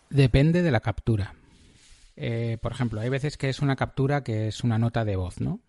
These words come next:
Yo uso para capturar en el coche Say, eh, Say and Go. Es una aplicación muy sencillita que le das al botón, tú fijas una duración, entonces tú le das al botón, se pone a grabar,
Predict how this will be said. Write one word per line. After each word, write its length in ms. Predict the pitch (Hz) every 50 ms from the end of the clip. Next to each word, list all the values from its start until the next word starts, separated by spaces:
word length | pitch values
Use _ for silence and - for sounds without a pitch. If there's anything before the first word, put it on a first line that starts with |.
| _ _ _
Yo 220 | - 123 110 117 120
uso 200 | 120 - - 127
para 220 | - 127 123 120
capturar 460 | - 117 110 - - 120 117 117 117
en 80 | 113 113
el 120 | 113 113
coche 460 | - - 135 - - - 104 98 95
Say, 400 | 95 - - - 117 117 - - - -
eh, 300 | 123 107 104 104 101 101
Say 240 | - - 123 123 117
and 160 | 113 117 120
Go. 240 | 135 143 151 185 - _ _ _ - - - - - _ _ _
Es 100 | - -
una 80 | 120 110
aplicación 380 | 101 113 117 120 110 - 120
muy 100 | 120 117
sencillita 440 | 123 120 110 - 123 135 - 123 110
que 80 | - 104
le 80 | 101
das 160 | 104 110 -
al 80 | 123 113
botón, 340 | 110 120 113 - 139 147 -
tú 100 | 127 120
fijas 300 | - 143 131 123 131 131
una 160 | 131 131 127
duración, 400 | 127 127 131 127 - - 160 160
entonces 200 | 151 135 117 -
tú 60 | -
le 60 | 127
das 120 | 127 120 143
al 100 | 135 127
botón, 360 | 131 131 - 175 208 240 240 - - - - _ _
se 160 | - - 113
pone 200 | - 127 120 127
a 40 | 127
grabar, 440 | 123 127 135 151 185 220 254 -